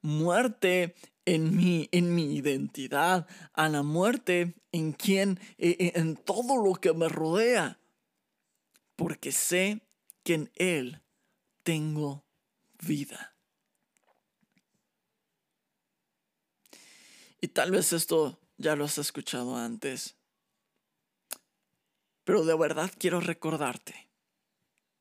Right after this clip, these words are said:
que a través de su sacrificio y rex-, resurrección, nosotros tenemos acceso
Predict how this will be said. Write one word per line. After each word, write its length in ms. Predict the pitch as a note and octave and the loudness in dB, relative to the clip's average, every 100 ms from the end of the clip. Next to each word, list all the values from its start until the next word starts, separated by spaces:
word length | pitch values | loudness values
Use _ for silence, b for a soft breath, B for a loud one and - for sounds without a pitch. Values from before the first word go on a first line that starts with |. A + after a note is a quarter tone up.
| _ _ _ _ _ _ - - - | _ _ _ _ _ _ -20 -20 -10
que 100 | - | -4
a 120 | C3+ | -4
través 380 | - D3 D3+ D3 | -4 -2 -2 0
de 80 | E3+ | -2
su 180 | - - | 0 0
sacrificio 840 | - - - D#3 - E3+ - D#3+ | -2 -2 -6 -8 -4 -2 0 0
y 20 | |
rex-, 440 | D#3+ C#3+ - - - - - | -2 -6 -6 -8 -6 -8 -4
resurrección, 960 | D#3+ - D#3 - - - D3 B2 G#2+ - _ _ _ _ _ _ _ _ _ _ _ b b b b b b D3+ | -2 0 -2 -4 -2 0 2 -2 -6 -12 _ _ _ _ _ _ _ _ _ _ _ b b b b b b -6
nosotros 540 | D3+ D#3+ D#3 D3+ - | 0 0 0 -2 -4
tenemos 720 | D3 D3 D3 D3 C#3 - - _ _ _ _ _ - | -4 -4 -4 -4 -4 -6 -8 _ _ _ _ _ -6
acceso 840 | D3 - - D#3 D#3 - C3 G#2+ | -4 0 0 2 0 0 -2 -8